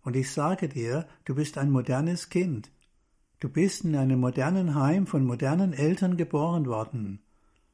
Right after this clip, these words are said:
Wenn du Hunger hast oder wenn du deine Mutter oder mich brauchst, klingelst du einfach an der kleinen Glocke. Das wird niemals funktionieren.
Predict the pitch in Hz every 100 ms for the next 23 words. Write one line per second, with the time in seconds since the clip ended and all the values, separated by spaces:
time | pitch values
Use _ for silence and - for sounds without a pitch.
0 | _ - 120 127 127 208 202 135 113 160
1 | - - _ 123 127 135 135 131 127 123
2 | 120 190 196 147 120 120 127 175 - 147
3 | 123 143 175 - - - _ _ - 151
4 | 175 208 190 - 135 139 175 175 160 135
5 | 135 135 135 151 170 156 180 170 127 101
6 | 104 _ _ _ _ _ _ - 135 -
7 | 180 175 - 156 170 156 151 143 - 143
8 | - 139 139 123 104 98